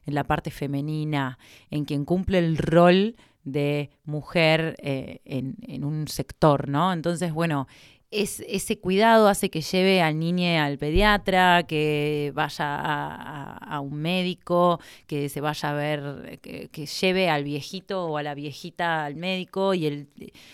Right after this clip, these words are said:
y el tipo es el que está laburando, ¿no? El tipo es el que está laburando y que vuelve de laburar y no le puede pasar nada porque tiene que salir a laburar, a mantener toda esa estructura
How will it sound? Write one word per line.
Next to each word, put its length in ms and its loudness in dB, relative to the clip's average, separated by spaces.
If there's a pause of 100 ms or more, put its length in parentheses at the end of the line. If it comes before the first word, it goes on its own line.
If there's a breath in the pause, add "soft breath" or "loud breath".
(140 loud breath)
y 60 0
el 120 -2
tipo 220 -2
es 100 -4
el 100 -6
que 60 -10
está 180 -2
laburando, 640 4
¿no? 400 4
El 140 -12
tipo 200 -4
es 80 -4
el 120 -2
que 60 -8
está 180 0
laburando 720 4
y 200 2
que 300 -8
vuelve 320 -2
de 140 0
laburar 440 2
y 160 -4
no 120 -4
le 100 0
puede 160 -2
pasar 300 -4
nada 180 2
porque 120 -2
tiene 120 -8
que 80 -14
salir 160 -4
a 60 0
laburar, 300 0
a 40 2
mantener 420 -2
toda 140 -4
esa 100 -6
estructura 680 -4